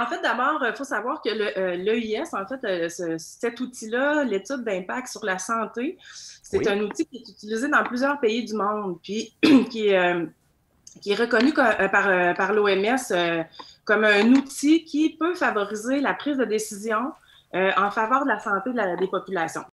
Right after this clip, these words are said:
Speaker 2: Vous avez donc un protocole lorsqu'on mène ce genre d'études ? C'est
Speaker 1: Dans le
Speaker 2: bien.
Speaker 1: fond, c'est ça. Il y a un cadre de référence, puis
Speaker 2: Oui.
Speaker 1: il y a des, il y a des prémices qui sont très, très bien, euh, établies, qui ont été élaborées de façon très rigoureuse.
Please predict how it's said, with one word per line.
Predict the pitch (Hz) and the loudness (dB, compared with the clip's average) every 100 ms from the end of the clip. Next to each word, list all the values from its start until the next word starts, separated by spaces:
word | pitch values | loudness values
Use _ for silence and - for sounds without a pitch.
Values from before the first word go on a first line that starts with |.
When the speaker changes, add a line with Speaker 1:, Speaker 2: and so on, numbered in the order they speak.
| - | -8
Speaker 2:
Vous | 120 151 | -4 0
avez | 160 156 208 | 0 0 0
donc | 180 175 | 0 0
un | 156 135 | -2 0
protocole | 190 190 185 202 214 202 180 | 0 4 2 6 6 6 2
lorsqu'on | 165 - 147 | 0 -2 -6
mène | 147 180 170 | -4 -6 -6
ce | 147 | -6
genre | 131 147 147 | -4 -4 -2
d'études ? | 135 - 143 107 - _ _ _ _ _ | -4 -4 -4 -4 -6 _ _ _ _ _
C'est | - 202 | -4 -2
Speaker 1:
Dans | |
le | 220 | 0
Speaker 2:
bien. | 277 | 0
Speaker 1:
fond, | 320 | -2
c'est | |
ça. | 294 262 | -2 -2
Il | |
y | 233 | 0
a | |
un | 220 | 0
cadre | 277 269 | 0 2
de | 262 | 0
référence, | 226 220 220 254 285 285 - | 0 0 2 2 2 -2 -2
puis | |
Speaker 2:
Oui. | - | 0
Speaker 1:
il | |
y | 202 | 2
a | |
des, | 190 | 0
il | 190 | -2
y | 190 | -4
a | |
des | 202 196 | -4 -8
prémices | - 254 269 285 - | 0 4 4 2 -2
qui | - | -4
sont | 208 | -4
très, | 208 285 | -2 -4
très | 294 262 | -2 -2
bien, | 220 214 247 277 262 | -2 0 0 2 2
euh, | 196 180 170 170 | 2 2 0 0
établies, | 190 202 190 208 262 | 0 2 0 0 0
qui | 233 | 0
ont | |
été | 185 185 | 0 -2
élaborées | 240 - - 190 247 | -2 -4 -4 -10 -4
de | |
façon | 202 214 220 | -4 -4 -6
très | - | -4
rigoureuse. | 262 226 202 196 240 294 | -4 -4 -4 0 0 0